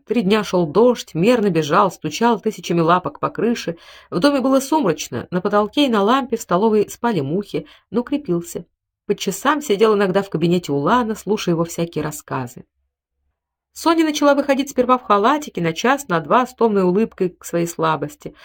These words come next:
Ложилась на балконе в полотняное кресло и, к моему ужасу, говорила со мной капризно и не в меру нежно, не стесняясь присутствия Натали.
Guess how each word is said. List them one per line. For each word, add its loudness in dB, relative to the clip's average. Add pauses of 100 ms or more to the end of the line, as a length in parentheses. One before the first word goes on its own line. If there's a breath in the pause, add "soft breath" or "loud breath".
(200 loud breath)
Ложилась 2
на 2
балконе 2
в -18
полотняное 0
кресло 0 (240 soft breath)
и, -2
к -6
моему 2
ужасу, 0
говорила 4
со -2
мной 2
капризно 0
и 2
не 2
в -4
меру 0
нежно, -2 (220 soft breath)
не -6
стесняясь -2
присутствия -6
Натали. -6